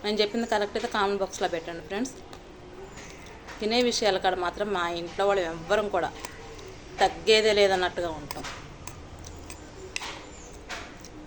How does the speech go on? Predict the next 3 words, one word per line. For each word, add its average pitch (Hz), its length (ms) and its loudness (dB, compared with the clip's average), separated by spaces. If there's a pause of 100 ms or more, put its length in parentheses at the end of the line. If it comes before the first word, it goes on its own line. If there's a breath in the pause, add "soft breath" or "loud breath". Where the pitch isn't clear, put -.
(360)
మనము 202 260 6 (800)
పిసనార్తానంగా 226 720 4
ఉన్నామనుకో, 196 440 0